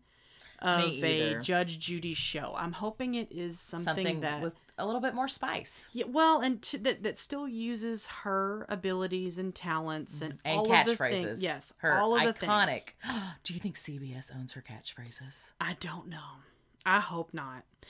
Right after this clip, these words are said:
Speaker 2: Because that's my favorite part of Judge Judy.
Speaker 1: I
Speaker 2: On a
Speaker 1: was gonna
Speaker 2: personal note,
Speaker 1: Honestly, that's what I was gonna say earlier.
Speaker 2: I'm the boss applesauce. Got me through some tough times,
Speaker 1: Mm,
Speaker 2: y'all.
Speaker 1: mm.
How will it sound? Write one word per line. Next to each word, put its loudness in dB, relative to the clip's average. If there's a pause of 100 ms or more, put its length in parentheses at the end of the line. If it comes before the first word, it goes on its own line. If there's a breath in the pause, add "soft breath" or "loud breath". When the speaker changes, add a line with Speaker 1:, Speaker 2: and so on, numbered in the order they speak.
(100 loud breath)
Speaker 2:
Because 4
that's 8
my 4
favorite -4
part -4
of -8
Judge -8
Judy. -8
Speaker 1:
I 8
Speaker 2:
On 10
a 4
Speaker 1:
was 2
gonna 10
Speaker 2:
personal 4
note, 0
Speaker 1:
Honestly, 4
that's 0
what 4
I 6
was 0
gonna 2
say 2
earlier. 2
Speaker 2:
I'm 10
the 6
boss 8
applesauce. 2 (100)
Got 6
me 2
through -2
some -6
tough 4 (160)
times, 2
Speaker 1:
Mm, -2
Speaker 2:
y'all. 0 (260)
Speaker 1:
mm. -8